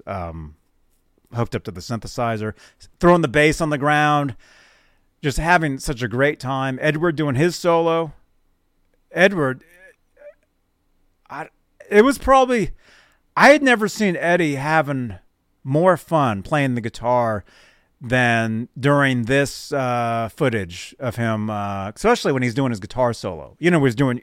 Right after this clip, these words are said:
Eruption and, and, uh, Spanish Fly, you know, all, little guitars. All that. All that stuff. I mean, he was really having a, uh, an amazing time.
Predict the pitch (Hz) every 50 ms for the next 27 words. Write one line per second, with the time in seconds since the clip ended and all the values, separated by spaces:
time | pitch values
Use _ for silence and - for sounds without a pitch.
0 | - - 127 113 120 120 117 - - 143 127 117 120 120 117 113 113 110 107 104
1 | 104 104 110 - 117 113 107 104 101 98 98 104 101 98 98 98 95 95 104 -
2 | _ - - - 143 127 113 - - 101 104 110 110 113 113 113 113 107 110 110
3 | - 113 104 95 92 - _ _ _ _ _ - 131 - - 139 151 135 131 113
4 | 110 - - 76 98 110 113 110 113 113 110 - _ _ _ - - - - _
5 | _ _ _ _ _ _ _ _ _ _ _ _ _ _ _ _ _ _ _ _
6 | _ _ _ _ _ _ _ _ _ _ _ _ _ _ _ _ _ _ _ _
7 | _ _ _ _ - - 147 143 135 107 87 69 - _ _ _ _ _ _ _
8 | _ _ _ _ _ _ _ _ _ _ _ _ _ _ _ _ _ _ _ _
9 | _ _ _ _ _ _ _ _ _ _ _ _ _ _ _ _ _ _ _ _
10 | _ _ _ _ - 127 123 123 113 104 95 90 - - - 85 73 - _ _
11 | _ _ _ _ _ _ _ _ _ _ _ _ _ _ _ _ _ _ _ _
12 | _ _ _ - 120 117 113 117 113 151 185 180 131 98 87 95 101 117 147 165
13 | 170 165 160 147 139 131 123 113 110 120 117 104 104 98 95 92 98 - - 110
14 | 104 98 95 101 - 101 98 95 95 95 90 85 80 85 82 - 85 80 76 73
15 | 71 71